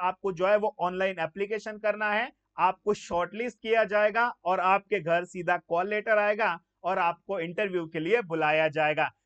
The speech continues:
तो इसलिए वीडियो को लास्ट तक जरूर देखना, हर एक चीजों को बिल्कुल बारीक तरीके से आप सभी को समझाने वाला हूँ। ओके, तो एनसीसी स्पेशल एंट्री स्कीम फिफ्टी सेवन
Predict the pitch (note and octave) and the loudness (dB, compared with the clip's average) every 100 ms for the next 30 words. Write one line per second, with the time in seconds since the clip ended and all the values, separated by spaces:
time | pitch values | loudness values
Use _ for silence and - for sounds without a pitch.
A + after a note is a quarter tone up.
0 | _ F#3+ G#3+ A3 A3+ G#3+ F#3 F#3+ G3+ G3+ | _ -4 -4 0 0 2 -2 -2 0 0
1 | G#3 F3 E3 F3+ G3+ F#3 D3+ F3+ G#3 A3 | 0 4 4 2 -4 -8 -4 -4 -4 -6
2 | A3+ B3 B3+ _ _ D#3+ G#3 B3+ G#3 G#3 | -2 -2 -2 _ _ -2 0 0 -2 -10
3 | F3+ G3+ A3 F3+ G3 G3+ A3+ D3+ E3 G#3 | -6 -4 -4 -6 -6 -4 -6 -2 0 2
4 | A#3+ - G#3 G3+ F#3+ G3+ F#3 E3 F3 E3 | 0 -4 -6 -4 -6 -2 -4 -4 -8 -6
5 | G3+ B3+ G3 D#3+ D3+ D3+ C#3+ C#3+ C3 - | -4 -4 -6 -4 -2 -2 -2 0 -2 -2
6 | F3+ G3+ C#3 - _ _ _ G3+ F3+ A3 | -4 -2 -4 -8 _ _ _ -2 0 -2
7 | B3 C4+ C4 C#4+ C4 A3 G#3 A3+ G#3+ G3+ | -4 -10 -8 -8 -4 -4 -2 -2 -4 -4
8 | G#3 A3+ - A#3 F#3+ - G3+ - A#3 A#3 | -8 -10 -10 -10 -10 -10 -12 -10 -8 -6
9 | A3 A#3 | -4 -6